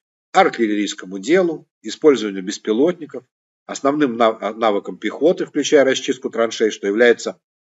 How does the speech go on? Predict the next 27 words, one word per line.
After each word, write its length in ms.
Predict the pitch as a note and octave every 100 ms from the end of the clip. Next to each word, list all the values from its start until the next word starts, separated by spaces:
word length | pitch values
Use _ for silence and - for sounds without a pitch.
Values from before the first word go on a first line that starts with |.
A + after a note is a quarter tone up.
| _
критически 540 | G#2+ A#2 - - -
важными 380 | G2+ G#2 F#2+ E2+
навыками 560 | F2+ D3 F3 E3 D3+ C#3+ _ _ -
для 180 | -
передовых 400 | - A2 F2+ G2+
операций. 480 | G2+ G2+ E2+ - -
То 160 | - F3
есть, 160 | G#2 -
что 140 | F3+
говорит 320 | B2+ A#2 A2
Патель? 380 | A2+ - G#2 - _ _ _ _ _ _
Да, 380 | G#2+ D#3 G#3+ _ _ _ _ _ _ _ _ _ _ _ _ _ _
абсолютно 460 | G#2+ - C3 F3 C#3+
есть 300 | B2 B2 -
польза 280 | C#3+ D3+ B2
россиянам 500 | A#2 - B2+ A2 G#2
от 100 | -
северокорейцев. 760 | A2 G2 F#2+ A2 B2+ F3 - -
Да, 240 | C3+ D#3
они 160 | B2 A2
сделали 380 | G2+ A#2 G#2 G#2
из 100 | G#2+
них 160 | G2
зверьков, 400 | F2 G2+ - F#2+
которые 320 | - - F#2+
копают 380 | F#2+ F#2 F#2 F2+
окопы, 460 | F#2 - D#3 D#3